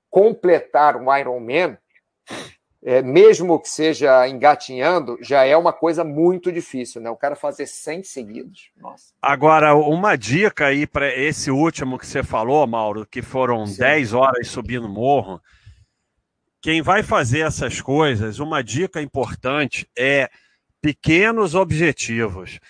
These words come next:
Speaker 2: Se você ficar pensando, às, quando eu sair às seis da manhã, que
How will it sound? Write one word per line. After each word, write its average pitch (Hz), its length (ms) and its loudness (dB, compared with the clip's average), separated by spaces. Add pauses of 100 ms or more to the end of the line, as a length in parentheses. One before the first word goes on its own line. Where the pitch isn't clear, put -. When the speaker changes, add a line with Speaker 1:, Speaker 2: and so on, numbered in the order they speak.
(260)
Speaker 2:
Se - 160 -10
você 160 340 2
ficar 220 300 -4
pensando, 143 800 -2 (640)
às, 131 400 -2
quando 156 240 0
eu 165 100 2
sair 143 440 0
às 120 160 -4
seis 170 340 0
da 202 120 0
manhã, 135 500 0 (760)
que 147 380 -8